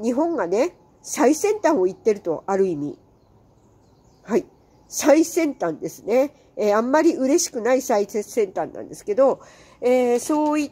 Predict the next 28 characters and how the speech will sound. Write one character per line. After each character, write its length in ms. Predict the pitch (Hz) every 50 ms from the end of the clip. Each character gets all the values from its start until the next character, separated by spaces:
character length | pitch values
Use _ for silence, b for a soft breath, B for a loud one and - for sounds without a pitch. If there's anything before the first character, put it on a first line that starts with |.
| _ _ -
た 160 | 320 311 294
記 160 | - - 294 214
事 180 | 170 185 151
が 160 | 185 220 214
出 140 | 165 196 196
て 140 | 196 - 165
お 140 | 160 160 170
り 120 | 165 165
ま 160 | 170 180 180
し 120 | 180 - -
た。 240 | - 170 151 - -
は 180 | 180 180 208 190
い。 100 | 175 - B B B B B B
も 140 | - 262 262
う 20 |
海 300 | - 311 311 302 330 285
外 260 | 247 233 220 214 196
の 140 | 180 190 196
人 200 | 196 - - 208
た 140 | - 214 190
ち 180 | - - - 180
か 180 | - 226 214
ら 120 | 214 208 214
は 160 | 254 311 311
非 180 | - 285 254
常 280 | 233 320 339 339 339 339
に 140 | 302 320 311
ね、 200 | 320 370 381